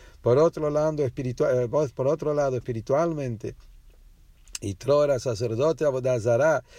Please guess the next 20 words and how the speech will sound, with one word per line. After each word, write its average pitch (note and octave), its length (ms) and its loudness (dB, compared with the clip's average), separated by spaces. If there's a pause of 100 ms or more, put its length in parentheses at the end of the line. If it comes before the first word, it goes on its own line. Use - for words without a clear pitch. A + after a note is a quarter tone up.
(180)
y A#2 120 -2
sabía C3 580 0
todas D#3 420 0
las - 1080 -6
filosofías B2+ 840 0
más C#3 240 -2
profundas D3+ 720 -2
que C3 120 -4
existen, B2 580 -6 (380)
de B2 60 0
las A#2 120 2
maneras C3 400 -2
más C#3+ 300 0
elevadas C#3+ 540 -2
y B2 60 -8
más C#3 200 -2
delicadas B2+ 560 -2
de C3 100 -4
la B2+ 120 -4
filosofía, C3+ 720 -6